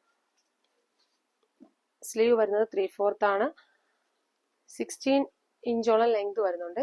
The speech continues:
സ്ലീവിന്. ടോപ്പ് ലെങ്ത് വരുന്നത് ഫോർട്ടി സിക്സ് ആണ് കേട്ടോ.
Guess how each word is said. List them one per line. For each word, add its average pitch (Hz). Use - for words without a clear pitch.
സ്ലീവിന്. 180
ടോപ്പ് 226
ലെങ്ത് 247
വരുന്നത് 226
ഫോർട്ടി 226
സിക്സ് -
ആണ് 175
കേട്ടോ. 202